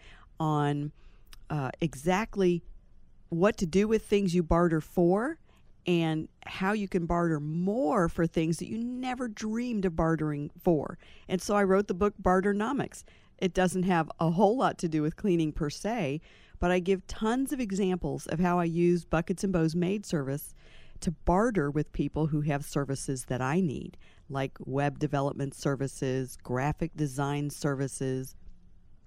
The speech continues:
print services. There's all kinds of things that people don't think of. I even barter for things that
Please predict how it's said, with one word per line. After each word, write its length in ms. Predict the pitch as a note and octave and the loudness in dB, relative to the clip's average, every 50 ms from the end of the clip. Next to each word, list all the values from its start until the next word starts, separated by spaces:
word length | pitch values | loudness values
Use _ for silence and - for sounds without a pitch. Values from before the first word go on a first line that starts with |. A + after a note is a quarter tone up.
| - - - - - _ - - - - - - - - | -20 -20 -20 -20 -20 _ -20 -20 -20 -20 -20 -20 -12 -10
print 460 | - - - E3 E3 F3 F3 - - | -6 0 2 2 2 2 0 -4 -14
services. 1200 | - - - E3 D#3 D#3 C#3+ D#3 D3 - - - D#3+ C#3+ C#3 C#3+ C#3 C#3 C#3 C#3 C3+ C3 - - - - - - - - - - - - - | -10 -2 0 2 2 2 0 -2 -4 -4 -2 -2 -2 -2 0 -2 -2 -2 -4 -4 -6 -8 -12 -16 -16 -18 -18 -18 -18 -18 -18 -18 -16 -10 -8
There's 140 | G3 G3 - - - | -8 -8 -8 -6 -4
all 180 | - C#4+ D#4 | -2 -2 -2
kinds 320 | D#4+ - D4+ B3 B3 B3+ C4 | -2 -2 -2 -2 0 0 -2
of 100 | G3+ F#3+ | -4 -2
things 260 | - F3+ D3+ D3+ D3+ | -2 -2 -2 0 -2
that 120 | E3+ - | -4 -2
people 220 | - F#3+ F3 F3 D#3+ | -2 -2 -2 -2 0
don't 220 | D3+ D3+ - - | 0 0 -2 -2
think 220 | - - D3+ D3 - | -4 -4 -4 -2 -4
of. 160 | B2+ B2 - | -4 0 2
I 140 | E3 E3+ F#3+ | 4 4 4
even 220 | A3+ E4 D#4+ D4 | 4 0 -2 -2
barter 340 | - - - G#3 G3+ G#3 G3+ | 0 0 0 0 0 0 -2
for 140 | - G#3 F#3+ | -2 -2 -4
things 320 | - - F#3+ F#3+ F#3+ - | -2 -2 -2 -2 -2 -2
that 140 | F#3+ - | -2 -4